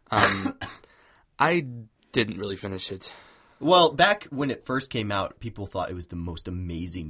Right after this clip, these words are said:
Speaker 1: Well,
Speaker 2: movie
Speaker 1: same thing
Speaker 2: ever.
Speaker 1: with Star Wars one, which still is, by the way, a really amazing movie.
Speaker 2: Yeah, it really
Speaker 1: But
Speaker 2: is.
Speaker 1: people thought the effects back then were fantastically awesome.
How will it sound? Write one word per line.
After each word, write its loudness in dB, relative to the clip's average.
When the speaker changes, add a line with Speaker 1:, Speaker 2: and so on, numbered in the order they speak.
Speaker 1:
Well, -6
Speaker 2:
movie -10
Speaker 1:
same 2
thing 4
Speaker 2:
ever. 2
Speaker 1:
with 2
Star 6
Wars 2
one, 6
which -6
still 4
is, 0
by 0
the 4
way, 4
a -2
really 6
amazing -2
movie. 2
Speaker 2:
Yeah, 0
it -6
really -4
Speaker 1:
But 6
Speaker 2:
is. -8
Speaker 1:
people 2
thought 2
the 0
effects 0
back 2
then -4
were -2
fantastically -2
awesome. -2